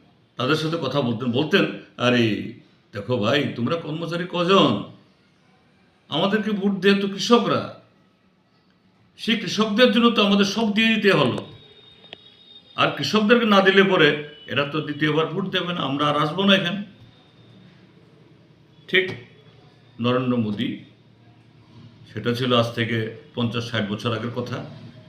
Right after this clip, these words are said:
এখন পঞ্চাশ ষাট বছর আগে এই যে ট্রিকগুলো, অর্থাৎ জনগণকে প্রতারিত করার কৌশলগুলো, এগুলো নানাভাবে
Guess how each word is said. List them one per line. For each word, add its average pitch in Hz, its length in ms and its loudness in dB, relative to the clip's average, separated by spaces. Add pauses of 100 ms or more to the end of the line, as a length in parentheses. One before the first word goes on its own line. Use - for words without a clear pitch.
(280)
এখন 127 300 -4 (100)
পঞ্চাশ 156 420 -4
ষাট 151 180 -4
বছর 135 280 -4
আগে 113 320 -4 (1080)
এই 123 160 -4
যে 123 380 -4 (560)
ট্রিকগুলো, 123 560 2 (800)
অর্থাৎ 120 420 -6
জনগণকে 147 720 -2 (300)
প্রতারিত 127 380 -2
করার 123 300 -2 (460)
কৌশলগুলো, 147 600 2 (960)
এগুলো 120 400 -2
নানাভাবে 120 720 2